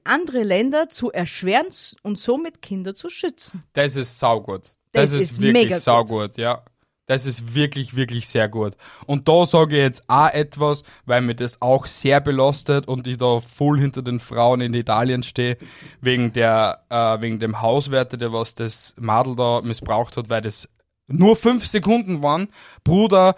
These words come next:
Speaker 2: greifst du jemals, wenn ich ein Kind hätte, mein Kind nur eine Millisekunden aus mir da rein? Es ist einfach so. Es hat einfach keiner es Recht,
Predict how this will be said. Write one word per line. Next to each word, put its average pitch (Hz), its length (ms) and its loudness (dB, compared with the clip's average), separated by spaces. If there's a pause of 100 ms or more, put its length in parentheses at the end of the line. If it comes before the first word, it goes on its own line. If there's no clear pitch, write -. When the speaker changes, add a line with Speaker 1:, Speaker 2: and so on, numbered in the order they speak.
(180)
Speaker 2:
greifst 165 420 2
du 165 80 -2
jemals, 156 640 0
wenn 143 140 0
ich 147 120 -4
ein 143 120 -2
Kind 151 320 -2
hätte, 139 320 -2
mein 127 340 -4
Kind 160 320 -8
nur 147 260 -6
eine 143 320 -2
Millisekunden 143 720 -6
aus 123 260 -6
mir 123 240 2
da 101 140 -6
rein? 98 180 -14 (340)
Es 135 220 -2
ist 147 120 -4
einfach 117 300 -2
so. 107 220 -8 (120)
Es 131 220 -4
hat 147 160 2
einfach 143 380 0
keiner 156 520 -2
es 120 220 -10 (140)
Recht, - 400 -6